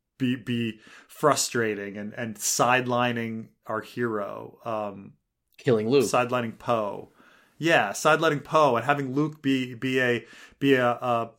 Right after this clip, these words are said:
Speaker 1: like, completely turning that character on its head. Um, and then the ending is, is the most, like, lame. Rey comes back, saves everybody, like, crap. So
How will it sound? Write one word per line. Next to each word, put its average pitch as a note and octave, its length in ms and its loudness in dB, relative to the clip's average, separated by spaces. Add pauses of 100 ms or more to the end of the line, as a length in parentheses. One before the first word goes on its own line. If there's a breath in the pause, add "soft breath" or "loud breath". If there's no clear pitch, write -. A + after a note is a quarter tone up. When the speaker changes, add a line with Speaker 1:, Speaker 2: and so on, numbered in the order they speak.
(220)
Speaker 1:
like, B2 200 -6 (580)
completely D#3 560 -2
turning C#3+ 320 -2
that B2+ 140 -4
character B2 440 -2
on G#2+ 120 -4
its G2+ 120 -14
head. A2+ 380 -2 (520 soft breath)
Um, C3 460 2 (720)
and D3 200 -4
then E3 580 -2 (560)
the D3+ 140 -6
ending D3 380 2
is, A#2+ 220 -4 (240)
is A#2 200 -4
the B2 100 -8
most, A#2+ 560 -6 (580)
like, - 140 -12
lame. G2+ 720 -10 (180)
Rey G2+ 220 -8
comes G2 300 -12
back, F2+ 500 -10
saves G2 380 -10
everybody, F2+ 720 -12 (640)
like, - 180 -16 (380)
crap. F#2 440 -8 (340 loud breath)
So - 440 4